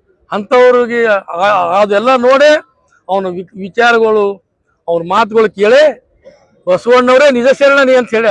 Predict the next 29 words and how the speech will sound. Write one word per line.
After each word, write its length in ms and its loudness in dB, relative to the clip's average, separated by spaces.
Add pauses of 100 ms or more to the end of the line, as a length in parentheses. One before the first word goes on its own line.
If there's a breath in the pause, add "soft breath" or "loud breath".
ಆ 20 0 (260)
ಬಿರುದು 280 -12
ಪಟ್ಟಾರ. 240 -20 (840)
ಬು-, 160 -10 (560)
ಬಿಜ್ಜ 240 0 (200)
ರಾಜರ 300 4
ಮಗ 80 4 (180)
ತೀರ್ಕೊಂಡ್ರ, 440 0 (260)
ಹಾವು 260 0
ಕಡೆ 200 -2
ತೀರ್ಕೊಂಡ್ರು, 440 -4 (140)
ಪುನಃ 240 0 (500)
ಅವನಿಗೆ 380 0 (220)
ಆ 40 2 (160)
ಹಾವು 240 2 (100)
ಕರು-, 280 2
ಅದೇ 160 0 (140)
ಹಾವಿ 200 0 (120)
ಕರೆದು 260 0 (520)
ವಿಷ 180 -8 (220)
ಹೀರಿಸಿ, 440 0 (640)
ವಿಷ 120 -10 (160)
ತೆಗೆದುಕೊಂಡು 460 0
ಪುನಃ 200 0
ಅವನಿಗೆ 240 -2
ಜೀವ, 120 2 (200)
ಸತ್ತವರೇ 400 0 (100)
ಜೀವಿತ 340 -2
ಮಾಡಿದಂತ 360 -2